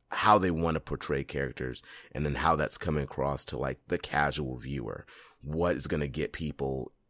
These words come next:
into the theater? 'Cause I feel like if they showed a more accurate depiction of these characters,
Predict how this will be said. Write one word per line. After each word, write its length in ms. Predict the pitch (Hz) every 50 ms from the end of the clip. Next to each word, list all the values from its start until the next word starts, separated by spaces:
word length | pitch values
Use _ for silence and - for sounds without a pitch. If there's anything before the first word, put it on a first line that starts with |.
| _ _
into 320 | - 85 82 76 - - 71
the 120 | 60 69
theater? 540 | - - - 78 65 58 - 50 50 50 - _ _ _ _ _ _ - -
'Cause 100 | 87 90
I 80 | 85
feel 200 | - - 117 117
like 160 | 107 101 -
if 100 | 87 -
they 120 | - 87 80
showed 340 | - - - 113 110 104 92
a 20 |
more 240 | 85 82 80 76 - 50
accurate 580 | - 69 71 - - 73 69 69 67 - - - - - - _ _ _ -
depiction 500 | - - - - 120 113 - - 92 73
of 120 | 67 65
these 160 | 69 67 65
characters, 680 | - - 127 127 110 92 - - 69 64 60 - -